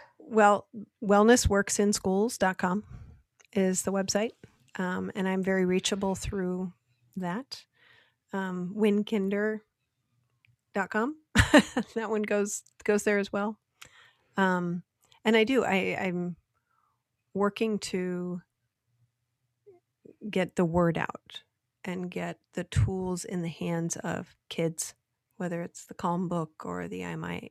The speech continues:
I Am, I Can book, get the hand, the tools in the hands of teachers and so many parents who are teaching now, um, curriculums,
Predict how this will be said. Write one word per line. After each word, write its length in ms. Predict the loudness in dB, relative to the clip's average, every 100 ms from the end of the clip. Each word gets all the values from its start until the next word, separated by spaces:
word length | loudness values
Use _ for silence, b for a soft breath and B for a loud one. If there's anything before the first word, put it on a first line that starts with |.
| _ -6
I 80 |
Am, 260 | -4 -2 -2
I 100 | -6
Can 300 | -4 -2 0
book, 380 | 0 -2 -4 -14 b b b b b b _ _ -14 -6
get 220 | -6 -4
the 80 | -8
hand, 400 | -6 -6 -6 -8
the 240 | -10 -8 -8
tools 500 | -6 -4 -2 -2 -4
in 100 | -4
the 80 | -4
hands 400 | -4 -4 -4 -6
of 320 | -6 -8 -16 _ _ _ _ -8
teachers 560 | -6 -4 -2 -2 -4
and 440 | -6 -4 -4 -6 -10 b b b b _ _ -8
so 180 | -4 -2
many 180 | -2 -2
parents 460 | -4 -4 -4 -6
who 140 | -4 -2
are 340 | -2 -2 -6 _ _ _ _ _
teaching 480 | -6 -2 -2 -4 -8 _ -8
now, 380 | -6 -4 -4 -8 b b b b _
um, 500 | -6 -4 -4 -6 -8 -10 _ _ _ _ _ -10
curriculums, 960 | -4 -4 -2 -4 -2 -2 -2 -4 -8